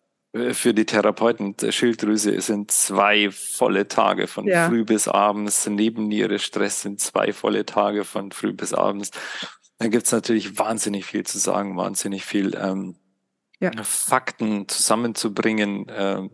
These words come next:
Speaker 1: und auch mit viel Müll aufzuräumen, was so im
Speaker 2: Mhm.
Speaker 1: Internet erzählt wird.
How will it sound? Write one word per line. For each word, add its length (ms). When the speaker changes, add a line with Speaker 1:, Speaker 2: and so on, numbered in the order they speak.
Speaker 1:
und 240
auch 200
mit 180
viel 220
Müll 320
aufzuräumen, 840
was 200
so 80
im 140
Speaker 2:
Mhm. 60
Speaker 1:
Internet 460
erzählt 500
wird. 200